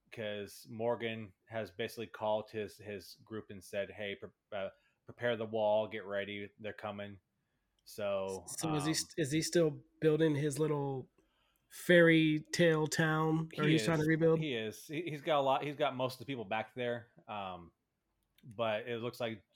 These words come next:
Speaker 1: uh, I, Virginia still thinks, I don't know, and we don't know if, if he still has her sister, but she thinks he still has her sister.
Speaker 2: Yeah.
Speaker 1: If I'm Morgan, I'm sure he does. Um, but mostly as a captive at this point, there's no,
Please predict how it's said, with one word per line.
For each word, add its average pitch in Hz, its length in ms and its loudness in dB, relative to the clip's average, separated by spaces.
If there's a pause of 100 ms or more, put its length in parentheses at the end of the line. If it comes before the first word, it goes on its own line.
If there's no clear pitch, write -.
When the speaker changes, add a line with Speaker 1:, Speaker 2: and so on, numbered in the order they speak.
Speaker 1:
uh, 107 160 -8 (800)
I, 135 220 -4
Virginia 160 380 -4
still 165 260 -2
thinks, 165 460 -8
I 143 60 -2
don't 202 160 0
know, 156 200 0
and 135 240 -12
we 147 60 -4
don't 135 160 -2
know 120 220 0
if, 113 140 -8
if - 60 -10
he 127 100 -6
still 120 200 -4
has 107 320 -2
her 107 160 -8
sister, 101 540 -10
but 101 180 -6 (280)
she - 160 -8
thinks 147 260 -6
he 165 60 -10
still 160 160 -4
has 160 160 2
her 160 80 -8
sister. 185 540 -6 (440)
Speaker 2:
Yeah. 123 180 -6 (380)
Speaker 1:
If 135 120 -8
I'm 127 140 0
Morgan, 127 300 -2
I'm 120 80 -6
sure 127 160 -6
he 120 100 -6
does. 117 580 -6 (800)
Um, 90 480 -8 (720)
but 107 280 -4 (360)
mostly 117 400 -6
as 101 80 -6
a 98 60 -10
captive 107 420 -6
at 117 60 -6
this 117 160 -8
point, 113 260 -10
there's 95 120 -12
no, 104 220 -8